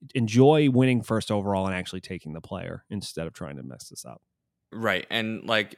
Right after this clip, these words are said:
Speaker 2: sometimes when you try to get too fancy, y-, uh, things just fall apart. And it's an easy move. And listen, the Rangers have been selling a rebuild for the last couple of years.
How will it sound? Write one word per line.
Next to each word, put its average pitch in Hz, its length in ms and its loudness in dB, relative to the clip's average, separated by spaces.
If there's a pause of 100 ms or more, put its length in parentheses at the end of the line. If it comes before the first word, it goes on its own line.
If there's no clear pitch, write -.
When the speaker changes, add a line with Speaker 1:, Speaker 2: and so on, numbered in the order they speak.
Speaker 2:
sometimes 135 500 -4
when 120 120 -4
you 110 180 -4
try 107 220 -2
to 107 80 -2
get 104 140 -4
too 120 160 -8
fancy, 139 680 -4 (560)
y-, - 240 -12
uh, 104 100 -2
things 107 420 -6
just - 220 -8
fall 92 200 -6
apart. 87 400 -10
And 98 140 -6
it's 98 140 -8
an 107 120 -8
easy 131 320 -4
move. 113 420 -4 (380)
And 110 240 -2
listen, 95 260 -6 (800)
the 110 80 -4
Rangers 165 640 2 (260)
have 123 160 -6
been 123 160 -2
selling 113 440 0
a 95 80 -4
rebuild 98 460 -4
for 101 140 -8
the 95 80 -6
last 95 260 -4
couple 95 240 -6
of 92 60 -8
years. 85 400 -10